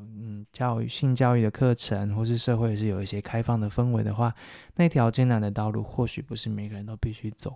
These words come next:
过的，这样。但是他可以理解，在许多现在仍然在小镇里面的男孩或女孩，其实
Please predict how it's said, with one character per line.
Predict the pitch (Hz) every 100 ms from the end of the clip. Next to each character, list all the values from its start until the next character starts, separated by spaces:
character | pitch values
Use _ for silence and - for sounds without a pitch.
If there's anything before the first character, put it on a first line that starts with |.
| -
过 | - 110 107
的， | - - -
这 | -
样。 | 123
但 | 127 123 143
是 | 151
他 | 156 160 156
可 | - 143
以 | 120
理 | 117
解， | 123 131 113 - - - - -
在 | 143
许 | 131 113
多 | 104 117
现 | 120 123 117
在 | 117 113
仍 | 113
然 | 110 110
在 | 110 120
小 | - 101 -
镇 | 127 113
里 |
面 | 104 113
的 | 110
男 | 107 107 117
孩 | - 110 104 107
或 | 127
女 | 117 104 113
孩， | - - 104 -
其 | 127 113
实 | - 117